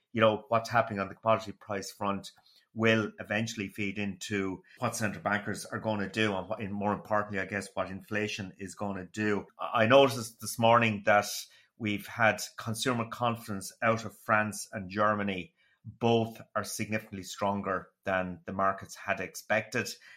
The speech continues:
And in the case of Germany, confidence in April reached a thirteen-month high. Okay, so it's, it's, it's a,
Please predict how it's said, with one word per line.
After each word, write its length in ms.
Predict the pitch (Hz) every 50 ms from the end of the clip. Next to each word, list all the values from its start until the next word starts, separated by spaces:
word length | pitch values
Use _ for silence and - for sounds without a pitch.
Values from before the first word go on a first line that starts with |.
| - - _ -
And 240 | 101 95 92 95
in 120 | - 101 92
the 60 | 104
case 300 | - 120 117 107 - -
of 120 | 95 87
Germany, 580 | - - 104 107 110 110 110 107 101 98 95 -
confidence 600 | - - - 110 104 101 - - 98 92 87 -
in 100 | 95 101
April 320 | 101 104 104 104 - 101 95
reached 320 | 98 101 98 98 - - -
a 40 | - - - -
thirteen-month 800 | - 117 107 107 - 117 110 107 104 98 98 98 101 95 90 -
high. 540 | - - - 117 117 107 104 101 92 82 - _ _ _ _ _ _ _ - - -
Okay, 300 | 104 104 - 123 110 104
so 240 | - - 123 113 113
it's, 400 | 107 110 - - - - - - - _ _ _
it's, 180 | - 127 117 - -
it's 160 | - 208 -
a, 60 | 131